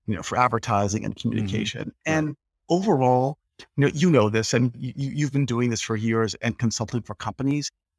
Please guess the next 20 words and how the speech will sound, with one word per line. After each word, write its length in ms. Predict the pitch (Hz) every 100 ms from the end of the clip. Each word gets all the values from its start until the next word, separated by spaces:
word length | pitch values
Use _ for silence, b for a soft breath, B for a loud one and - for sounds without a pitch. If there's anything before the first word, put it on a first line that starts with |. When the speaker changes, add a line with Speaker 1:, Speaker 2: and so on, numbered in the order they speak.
| _ -
Speaker 1:
I, 120 | 139 -
I 60 |
think 240 | 147 214 - -
gone 260 | 139 123 156
are 100 | 147
the 80 |
days 580 | 120 107 101 101 110 110 -
when 420 | 117 98 98 101 - _ -
one-way 460 | 110 131 120 117
communication 920 | 110 - 107 101 92 104 98 117 120 127 _ _ _
is 140 | - -
gonna 200 | 120 95
work. 320 | 85 - - -
You 100 | 127
can't 320 | - 165 156
speak 460 | - - 127 110 -
at 240 | 110 107 - _
your 240 | - 113 -
audience 440 | 107 127 110 -
anymore. 520 | 95 - - - -